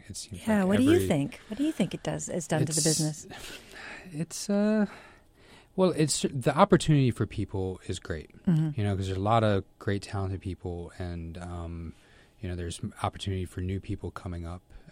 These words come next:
Speaker 1: Uh, you know, your show, Fear the Walking Dead, features a lot of new faces,
Speaker 2: Right.
Speaker 1: in my opinion. Um, I hadn't seen them before. They
Speaker 2: Yeah.
Speaker 1: probably had been working, um, but this was, this was their break. This was,
Speaker 2: Yeah.
Speaker 1: this is their Deadwood,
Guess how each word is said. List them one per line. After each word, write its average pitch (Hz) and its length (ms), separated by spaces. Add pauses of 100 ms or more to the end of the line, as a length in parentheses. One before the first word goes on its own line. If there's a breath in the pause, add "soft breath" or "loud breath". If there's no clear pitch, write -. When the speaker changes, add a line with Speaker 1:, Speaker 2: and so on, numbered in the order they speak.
Speaker 1:
Uh, 90 260
you 90 100
know, 90 140
your 98 200
show, 98 300
Fear 98 160
the 95 100
Walking 90 320
Dead, 85 300
features - 400
a 92 40
lot 90 220
of 90 60
new 85 140
faces, - 680 (100)
Speaker 2:
Right. 175 260 (140)
Speaker 1:
in - 80
my 90 200
opinion. 80 460 (460 soft breath)
Um, 82 540 (120)
I 98 80
hadn't 101 260
seen 87 200
them 80 140
before. 78 580
They 98 80
Speaker 2:
Yeah. 202 120
Speaker 1:
probably 101 220
had 101 140
been 95 160
working, 87 480 (420 soft breath)
um, 87 300
but 90 160
this - 220
was, 92 460
this - 200
was 110 180
their 98 220
break. 113 300
This - 180
was, 98 100
Speaker 2:
Yeah. 175 180
Speaker 1:
this 101 140
is 101 100
their 110 140
Deadwood, 101 520